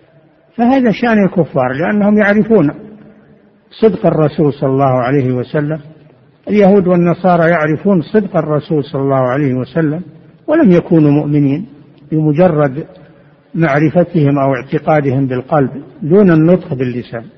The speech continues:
بعضهم يقول النطق باللسان يكفي ولو لم يعتقد، يلزم على هذا أن المنافقين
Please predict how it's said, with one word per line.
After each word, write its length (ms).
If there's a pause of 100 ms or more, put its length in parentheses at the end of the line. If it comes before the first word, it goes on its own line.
(120)
بعضهم 480
يقول 320
النطق 380
باللسان 560
يكفي 440 (460)
ولو 240
لم 200
يعتقد، 500 (680)
يلزم 380
على 180
هذا 440
أن 140
المنافقين 920